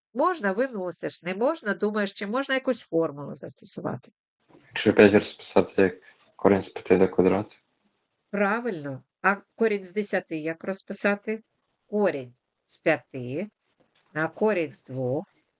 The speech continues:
Speaker 1: мінус корінь з п'яти до квадрату. А як знаменнику змінити?
Speaker 2: Корінь з двох до квадрату і так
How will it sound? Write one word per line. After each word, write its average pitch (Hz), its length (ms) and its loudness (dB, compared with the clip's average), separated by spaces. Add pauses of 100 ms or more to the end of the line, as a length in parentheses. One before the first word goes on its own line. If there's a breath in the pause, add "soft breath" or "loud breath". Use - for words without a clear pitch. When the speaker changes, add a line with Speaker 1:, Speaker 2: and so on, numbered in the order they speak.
(120)
Speaker 1:
мінус 170 640 -4 (300)
корінь 160 360 0
з - 120 -14
п'яти 160 560 -2 (440)
до 190 160 0
квадрату. 131 800 -4 (520)
А 165 80 0 (160)
як 233 400 0
знаменнику 175 960 -4
змінити? 139 760 -4 (360)
Speaker 2:
Корінь 101 360 8
з 92 40 2
двох 98 260 6
до 101 100 -2
квадрату 101 640 0
і 95 100 -2
так - 160 -14